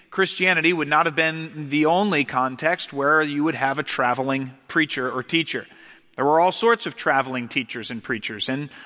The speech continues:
unfortunately, many of them were not overly sincere. They would go from city to city teaching a new philosophy and trying to gain a following. And many of them were self-seeking scammers who had nothing of substance to offer,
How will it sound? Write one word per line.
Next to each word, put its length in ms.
unfortunately, 720
many 280
of 100
them 400
were 360
not 380
overly 420
sincere. 600
They 100
would 200
go 160
from 280
city 340
to 100
city 360
teaching 440
a 40
new 200
philosophy 680
and 120
trying 300
to 60
gain 300
a 60
following. 580
And 140
many 220
of 80
them 180
were 80
self-seeking 840
scammers 640
who 100
had 180
nothing 440
of 180
substance 600
to 140
offer, 380